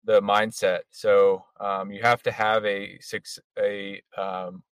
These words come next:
wide-ranging mindset in order to absorb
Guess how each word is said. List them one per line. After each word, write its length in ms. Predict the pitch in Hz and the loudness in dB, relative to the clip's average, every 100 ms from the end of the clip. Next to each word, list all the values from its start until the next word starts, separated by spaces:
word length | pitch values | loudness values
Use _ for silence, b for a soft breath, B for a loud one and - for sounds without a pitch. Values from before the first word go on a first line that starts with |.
| _ _ - | _ _ 0
wide-ranging 680 | 110 110 107 110 107 110 | 2 4 2 -4 -4 -6
mindset 580 | 98 98 107 - 127 127 | -2 -2 -4 -2 0 0
in 140 | 110 101 | -4 -6
order 300 | 101 104 101 - | -6 -6 -10 -14
to 460 | 107 101 98 98 95 - | -14 -12 -10 -12 -8 -6
absorb 680 | 95 85 104 107 110 104 | -6 -6 -2 0 0 -2